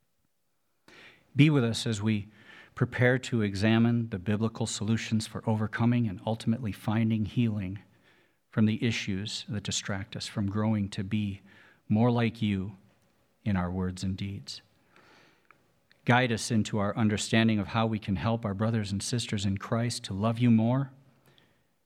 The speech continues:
and protect us from the slings and arrows that our adversary would use to distract us from the noble work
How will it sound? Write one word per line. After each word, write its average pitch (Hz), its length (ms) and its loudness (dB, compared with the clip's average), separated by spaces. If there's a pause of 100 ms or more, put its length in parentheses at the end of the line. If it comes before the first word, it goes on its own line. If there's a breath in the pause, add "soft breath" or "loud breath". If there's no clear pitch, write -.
(120)
and 117 100 -2
protect 120 460 -2
us - 120 -4
from 107 220 -2
the 101 100 -2
slings 117 420 4
and 104 100 2
arrows 101 560 -2 (1120 soft breath)
that 104 100 0
our 101 120 0
adversary 101 840 -4 (800)
would 104 140 2
use 113 320 4
to 107 120 -4
distract 110 580 -2
us 95 120 -4
from 101 220 0
the 101 60 4
noble 101 420 2
work 92 380 -6